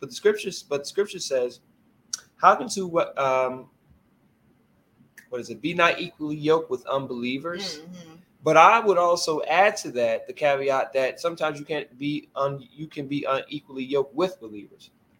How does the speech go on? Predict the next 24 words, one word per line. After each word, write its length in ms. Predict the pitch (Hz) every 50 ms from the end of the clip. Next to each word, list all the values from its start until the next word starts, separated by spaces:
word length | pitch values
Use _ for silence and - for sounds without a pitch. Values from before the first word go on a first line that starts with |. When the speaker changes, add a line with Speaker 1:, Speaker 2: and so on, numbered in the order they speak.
| _ _ _ _ -
Speaker 2:
That's 260 | 156 151 151 - -
very 180 | - 160 160 139
Speaker 1:
And 80 | 139 135
Speaker 2:
true. 100 | 131 135
Speaker 1:
I 60 | 135
say 480 | - - - - - 190 196 220 233 214
that 240 | 180 160 147 - -
to 80 | -
say 320 | - - - 160 156 151 143
that 480 | 135 131 127 123 123 120 110 190 - _ _ _ _
just 340 | - - 165 196 247 - -
because 460 | 320 311 - 262 233 220 208 165 143
you 140 | 160 190 196 185
two 220 | - 208 180 165
are 140 | 151 156 156
saved, 300 | - - 151 147 147 147
because 300 | 147 - 160 151 143 147
let's, 320 | 170 175 170 - - - _ _ _ -
let's 200 | 143 170 165 -
just 200 | 165 156 - -
clear 300 | - 156 143 139 131 127
out 140 | 127 117 -
all 280 | - 120 117 117 107 -
this. 240 | - - - -